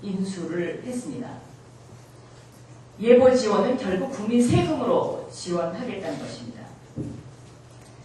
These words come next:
우리금융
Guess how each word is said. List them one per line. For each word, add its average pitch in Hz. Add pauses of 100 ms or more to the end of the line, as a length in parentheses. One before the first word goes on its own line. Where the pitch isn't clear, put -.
(2250)
우리금융 285